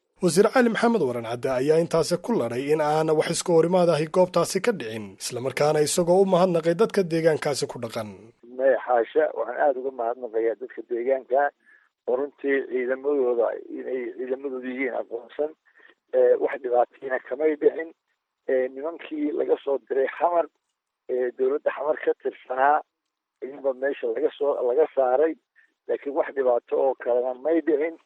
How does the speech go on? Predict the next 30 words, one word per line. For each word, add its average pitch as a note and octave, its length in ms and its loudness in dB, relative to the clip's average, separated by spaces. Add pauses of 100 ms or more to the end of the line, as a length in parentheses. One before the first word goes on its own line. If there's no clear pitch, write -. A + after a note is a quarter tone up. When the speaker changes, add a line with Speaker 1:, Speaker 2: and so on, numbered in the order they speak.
(140)
Speaker 1:
Deegaanka G3 400 4
Balecad F#3+ 480 4
ayaa D3 180 6
maalmahan F3 460 4
Bashir F3+ 260 0
uga G3 140 2
socday E3 260 2
maamulka E3+ 400 4
Khaatumo, F3 460 2
iyadoo B2+ 240 0
wararka D3 400 2
ka E3 80 2
imanayaana E3+ 640 4
ay D#3+ 80 2
sheegayaan F3+ 640 4
in A3 160 4
hadda G#3+ 160 2
xaaladda G3+ 480 4
deegaankaasi F#3+ 600 2
ay F3+ 120 6
degan F3+ 320 -2
tahay, A#2 240 -6
isla B2 240 -6
markaana E3 400 0
mas-uuliyiintii F3+ 640 -2
ku C4 100 -4
sugnaa F3 300 -2
ay D3 80 2
isaga C#3 260 -4
baxeen. B2 460 -6